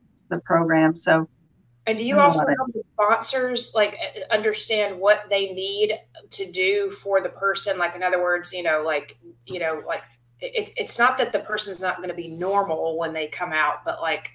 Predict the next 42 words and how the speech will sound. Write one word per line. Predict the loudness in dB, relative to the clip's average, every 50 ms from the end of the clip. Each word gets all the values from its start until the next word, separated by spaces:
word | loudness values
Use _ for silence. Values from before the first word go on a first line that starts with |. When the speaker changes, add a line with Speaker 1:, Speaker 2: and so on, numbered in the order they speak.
| _ -12
Speaker 2:
you | -8 -6
know, | -6 -4 -4
like, | -4 -6 -6 -6
"Hey, | -6 -4 -2 -2 -2 -4 -6 -8 -12 -18 -20 -20 -20 _ _ _ _
watch | -4 0 2 2 2 2 2
out | 4 4 4 4 2 0
for | -6 -6 -2 -2 0 2 2 0 0 -2 -2 -2
X, | -4 -2 -4 -6 -6 -4
Y, | -2 0 0 0 0
and | -2 -6 -8
Z, | -6 -4 -4 -4 -4 -4 -6 -6 -6 -6 -8 -10 _ -8 -6
and | -4 -2 -2 -2 -2 -2 -4 -6
here's | 0 4 4 4 4 4
really | 2 -2 -2 -2 -2
what | -4 -4 -4 -4
they | -4 -4 -4 -6
need, | -6 -6 -6 -4 -4 -2 -2 -2 -2
and | -4 -4 -4 -4 -4 -4 -4
this | -2 -2 -2 -2
is | -2 -4 -4
what | -4 -2 -2
would | -4 -2
help | 0 -2 -2 -2
them | -6 -10 -10 -10
the | -12 -6
most." | -2 2 2 2 2 0 -4 -6 -6 -8 -6 -2
Like, | -2 -2 -2 -4 -6 -2
in | -2
other | 0 0 0 2
words, | 0 0 0 -2 -6 -10 -10 -14 -20 -20 -20 -20 -10 _
you | -2 0
know, | 2 4 4 2 0 -4 _ -4
just | -4 -2 0 2
making | 0 0 0 -2 -4
sure | -4 -2 -2 -2 0
they | -2 -2 -2
get | 0 2 2
up | 2 2 0 -4
to | -4 -2
go | 0 0 2
to | 2
work | 2 2 2 4 2 2 0 -2 -4 -8 -12